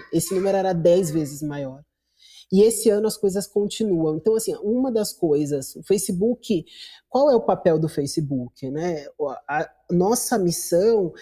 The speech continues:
é dar o poder das pessoas construírem comunidades e aproximar o mundo. Quando, quando, o que que isso significa na prática? Quando você fala sobre os stakeholders, é ajudar as pessoas a encontrarem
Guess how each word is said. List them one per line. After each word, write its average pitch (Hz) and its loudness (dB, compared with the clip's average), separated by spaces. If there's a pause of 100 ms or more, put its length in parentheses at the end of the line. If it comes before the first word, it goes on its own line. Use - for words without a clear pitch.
(240)
é 180 2
dar 185 2
o 247 2
poder 202 2
das 180 0
pessoas 175 -2
construírem 175 0
comunidades 165 -2
e 208 4
aproximar 202 -2
o 240 2
mundo. 156 0 (680)
Quando, 269 4
quando, 285 0
o - -20
que 302 0
que 320 0
isso 294 -4
significa 202 0
na 156 -4
prática? - -6 (340)
Quando 208 2
você 214 4
fala 185 2
sobre 170 -2
os 151 0
stakeholders, 160 0
é 160 2
ajudar 190 -2
as 247 -6
pessoas 190 0
a 185 0
encontrarem 185 -2